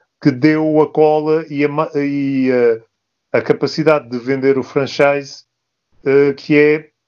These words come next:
as coisas vão tendo continuidade. E eu acho que, eh, este franchise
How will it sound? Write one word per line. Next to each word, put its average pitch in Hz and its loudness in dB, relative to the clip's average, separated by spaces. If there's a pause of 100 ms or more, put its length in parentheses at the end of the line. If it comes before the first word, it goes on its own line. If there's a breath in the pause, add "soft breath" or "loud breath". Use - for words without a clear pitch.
as 147 -6
coisas 147 -2
vão 151 -6 (340)
tendo 143 -4
continuidade. 143 -2 (560)
E 113 -6
eu 131 4
acho - -2
que, 123 -4 (2500)
eh, - -10 (520)
este 151 0
franchise 147 0